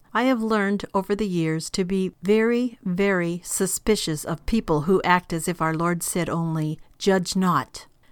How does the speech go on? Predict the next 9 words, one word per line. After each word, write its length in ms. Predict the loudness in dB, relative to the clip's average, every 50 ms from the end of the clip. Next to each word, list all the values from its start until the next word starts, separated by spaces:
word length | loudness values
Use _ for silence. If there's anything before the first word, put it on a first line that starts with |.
| -18 -10
Such 440 | -4 0 0 0 0 -2 -6 -6 -4
people 480 | -2 -2 -2 0 0 -2 -2 -2 -4 -4
are 180 | -2 0 2 2
all 260 | 2 4 4 2 2
too 300 | 0 0 0 0 0 2
often 380 | 2 2 0 0 0 -2 -4 -4
hiding 580 | -4 -2 2 2 2 4 2 2 0 0 -2
some 300 | -2 -4 -2 -2 -2 -2
sin 500 | -2 -2 -4 -2 -2 -2 -2 -2 -2 -4